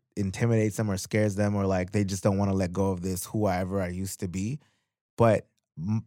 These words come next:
it's always the strangers, you know, that, and I'm like, "Let me embrace them because they're embracing me."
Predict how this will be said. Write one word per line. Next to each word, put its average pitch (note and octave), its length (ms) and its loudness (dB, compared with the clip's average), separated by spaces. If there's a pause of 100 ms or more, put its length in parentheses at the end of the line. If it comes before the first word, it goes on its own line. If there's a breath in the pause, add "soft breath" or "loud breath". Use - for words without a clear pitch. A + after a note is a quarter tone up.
(100)
it's A#2+ 200 2
always D3+ 380 6
the B2+ 100 2
strangers, G#2+ 840 0
you G#2+ 100 2
know, F#2+ 420 0 (180)
that, A2 440 4
and A2 80 2
I'm A#2+ 100 2
like, A2 180 0
"Let C3 120 4
me F3 100 2
embrace A#2 400 4
them A2+ 180 0
because G#2 280 -8
they're G#2 160 -8
embracing F#2+ 600 -14
me." F#2 240 -18